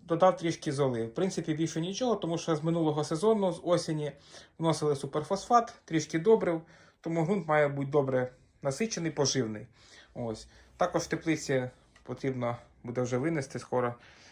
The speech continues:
Ми залишали з минулого сезону деяку капусту. До речі, деяка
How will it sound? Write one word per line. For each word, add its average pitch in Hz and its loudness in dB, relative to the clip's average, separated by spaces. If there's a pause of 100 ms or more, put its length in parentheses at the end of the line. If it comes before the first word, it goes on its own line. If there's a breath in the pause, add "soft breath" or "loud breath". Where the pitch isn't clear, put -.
(180 loud breath)
Ми 135 0
залишали 135 2
з 123 -6
минулого 127 0
сезону 120 -4 (260 loud breath)
деяку 127 -2
капусту. 202 -2 (880 soft breath)
До 135 -4
речі, 139 2
деяка 135 2